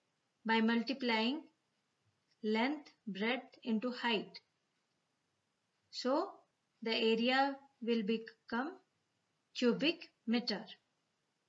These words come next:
So unit of measurement for brick is cubic meter. Now we'll see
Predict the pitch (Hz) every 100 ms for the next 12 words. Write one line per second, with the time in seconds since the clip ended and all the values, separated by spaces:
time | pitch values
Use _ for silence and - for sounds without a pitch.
0 | _ _ _ _ _ _ _ _ _ _
1 | - - 269 392 - - _ - 240 285
2 | 330 330 330 254 240 240 233 240 269 -
3 | 233 196 202 226 240 277 392 - _ _
4 | _ _ _ _ - - 226 180 294 -
5 | _ - 233 - 196 196 _ _ _ _
6 | _ _ _ _ _ _ _ _ _ _
7 | _ _ _ _ _ _ _ _ _ _
8 | _ _ _ _ _ _ _ _ _ _
9 | _ _ _ _ 269 277 302 311 302 285
10 | 302 294